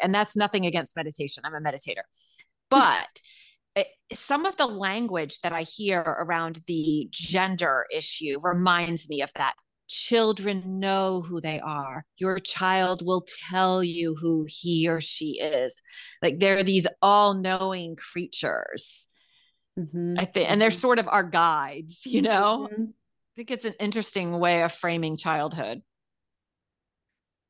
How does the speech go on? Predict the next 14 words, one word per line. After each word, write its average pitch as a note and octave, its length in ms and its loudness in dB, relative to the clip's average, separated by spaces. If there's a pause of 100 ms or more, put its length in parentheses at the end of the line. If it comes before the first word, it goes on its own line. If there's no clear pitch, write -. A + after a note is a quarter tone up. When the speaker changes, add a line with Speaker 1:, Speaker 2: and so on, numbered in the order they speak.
(720)
Speaker 2:
And A3 120 4
it's G3+ 220 0
an G3 100 0
interesting F3 440 -2
paradox F#3 640 -6
too, F#3 260 -6
right? D3 320 -4
Because D#3+ 580 -4
they're D3+ 540 0 (500)
also F3+ 540 2
supposed D#3+ 560 -4
to E3 60 -4
be D3 320 -4
broken. D3+ 640 -6